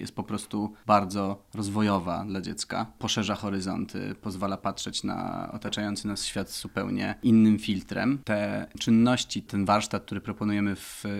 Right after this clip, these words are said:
Archiprzygodach, rozwija też umiejętności manualne, jakąś tam wrażliwość i umiejętności pracy w grupie. Więc to jest taki argument prorozwojowy dla dziecka.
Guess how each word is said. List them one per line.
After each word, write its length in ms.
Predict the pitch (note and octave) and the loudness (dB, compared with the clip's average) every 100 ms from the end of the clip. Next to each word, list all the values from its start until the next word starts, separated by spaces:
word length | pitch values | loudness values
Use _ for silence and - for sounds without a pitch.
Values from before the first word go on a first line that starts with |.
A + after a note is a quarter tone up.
| G2 F#2+ - | -6 -6 -6
Archiprzygodach, 1000 | G2 - - A2+ G2+ G2+ G2+ G2 - - | -6 -8 -6 -4 -2 0 -2 -4 -8 -6
rozwija 520 | G2+ G2 - F#2+ F#2 | -6 -4 -2 0 0
też 300 | - F#2 - | -2 -6 -4
umiejętności 480 | A2 F#2+ G2+ F#2 G#2 | -2 0 -2 -2 0
manualne, 960 | G2 G2 G2 F#2+ F#2+ F#2+ F2+ F2 F#2 - | 2 2 2 2 2 0 0 -2 -4 -6
jakąś 360 | G2+ - - - | -10 -8 -8 -4
tam 160 | G2 | 0
wrażliwość 1000 | F#2+ G2 - G2 F#2 F#2+ F#2+ - - - _ _ - | 0 0 0 -2 -2 -2 -2 -4 -4 -6 _ _ 0
i 80 | |
umiejętności 440 | G#2 G#2 G#2+ G2+ - | 2 4 2 -2 -4
pracy 240 | G#2 - | -6 -4
w 60 | G2+ | -2
grupie. 460 | G2 F#2 - D#2+ - | -4 -4 -4 -4 -6
Więc 120 | F#2+ | -10
to 60 | - | -8
jest 100 | G2 | -6
taki 340 | G2 - G#2 G#2 | -6 -4 -4 -2
argument 720 | - G#2 G2 A2+ A2 G#2+ - - | 0 0 6 6 8 4 -2 -4
prorozwojowy 840 | A2+ A2 A2+ G2+ A2+ A2 G#2 F#2 | 0 4 4 2 2 4 4 2
dla 180 | F#2 G2 | -2 -2
dziecka. 500 | F2+ F2+ - - D3+ | -4 -8 -4 2 2